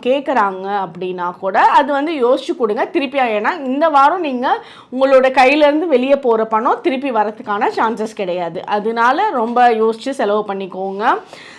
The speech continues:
ஆ, உங்களுக்கு வந்து, ஆ, உங்களோட ஃபேமிலியில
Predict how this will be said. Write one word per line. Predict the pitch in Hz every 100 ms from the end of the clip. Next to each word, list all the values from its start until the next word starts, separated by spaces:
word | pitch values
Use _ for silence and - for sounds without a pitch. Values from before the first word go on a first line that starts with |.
| -
ஆ, | 240 247 247 247
உங்களுக்கு | 277 285 285 285
வந்து, | 269 277 339 415 480 - _ _ _ _ _ _ - -
ஆ, | 226 220 214 220 214
உங்களோட | 254 294 320 330 311 320 -
ஃபேமிலியில | 269 285 359 392 370 302